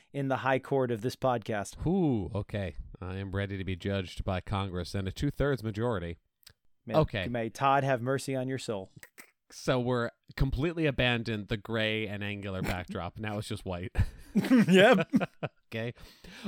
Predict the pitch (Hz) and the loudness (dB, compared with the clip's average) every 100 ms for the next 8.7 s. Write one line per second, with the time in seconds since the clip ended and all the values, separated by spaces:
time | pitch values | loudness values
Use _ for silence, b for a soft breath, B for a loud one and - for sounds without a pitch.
0 | - 131 131 139 147 - 165 151 131 120 | -2 0 2 2 0 0 0 0 -2 0
1 | 123 123 120 110 135 127 117 113 113 - | 2 2 0 -4 0 0 2 2 0 -4
2 | 113 104 - 113 107 - 117 104 95 - | -6 -6 -4 -2 -2 -2 -2 -2 -4 -4
3 | 175 - 175 160 123 120 120 117 117 107 | -2 2 4 4 2 -2 -2 -2 -2 -4
4 | - 110 95 104 98 98 92 - 101 95 | -4 -6 -2 0 2 0 -4 -4 -4 -4
5 | 104 95 95 92 92 87 92 92 92 85 | -6 -6 -4 -4 -4 -6 -6 -6 -8 -6
6 | - 147 143 135 - - _ _ - 123 | 0 2 0 -4 -10 -20 _ _ -8 -2
7 | 135 175 240 135 117 107 - 113 113 117 | 0 0 0 0 0 -2 -6 -8 -4 0
8 | 127 - 135 123 117 113 107 | 0 0 -4 -2 -2 -4 -6